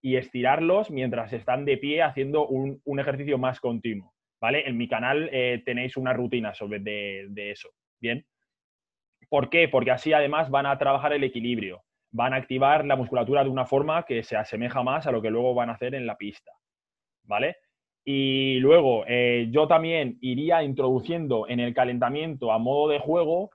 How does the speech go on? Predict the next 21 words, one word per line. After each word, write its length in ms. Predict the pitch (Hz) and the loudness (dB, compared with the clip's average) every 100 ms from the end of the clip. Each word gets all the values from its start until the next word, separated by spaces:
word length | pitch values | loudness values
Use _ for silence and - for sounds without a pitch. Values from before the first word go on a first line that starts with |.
| _ - | _ -6
ejercicios 560 | 131 127 123 139 165 - | -2 -2 -2 -2 -2 2
sobre 300 | 151 147 120 | 2 4 2
todo 420 | 147 165 190 214 _ | 0 2 0 -4 _
de 160 | - 131 | -4 0
la 120 | 120 | 0
zona 220 | 135 131 | 0 0
media, 340 | 120 107 101 101 | 0 -2 -2 -4
del 180 | 107 101 | -8 -4
core. 220 | 113 101 | -4 -4
Es 120 | 117 123 | -8 -6
muy 120 | 135 | -4
importante 380 | 127 131 139 143 | -2 0 0 0
que 60 | |
lo 60 | 127 | 0
empiecen 280 | 117 127 127 | -2 -2 0
a 460 | 117 113 110 110 107 | 0 0 -2 -2 0
trabajar 380 | 113 110 127 | -2 0 -2
desde 240 | 135 120 107 | -2 -4 -6
pequeñitos 560 | 104 98 101 101 92 | -8 -8 -10 -12 -14
eso, 180 | 87 - _ _ | -18 -20 _ _
¿sí? 300 | 117 127 131 | -4 -4 -4